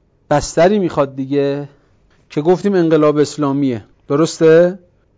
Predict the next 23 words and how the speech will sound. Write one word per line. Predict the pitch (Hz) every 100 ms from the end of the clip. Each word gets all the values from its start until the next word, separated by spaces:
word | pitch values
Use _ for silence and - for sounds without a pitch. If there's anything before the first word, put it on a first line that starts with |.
| _ _ -
انقلاب | 143 143 147 151
اسلامی | 143 - 175
ما | 185
رو | 185
می‌تونه | 185 156 151
به | 143
اون | 135
شرایط | 139 131 131 127
برسونه. | 131 123 - 120 113 - _ _ _
حالا | 180
من | 226
دنبال | 220 214 220
اون | 233
واژه | 202 180 160 165
هم، | 160 143 123 120 _ _ _ 160
بذار | 185
سوالمو | 185 180 175 185
یه | 185
ذره | 180 175
وسعت | 160 143 160 160
بدم، | 180 170 170
شاید | - 156 147
جوابشو. | 147 139 151 147 156 151 156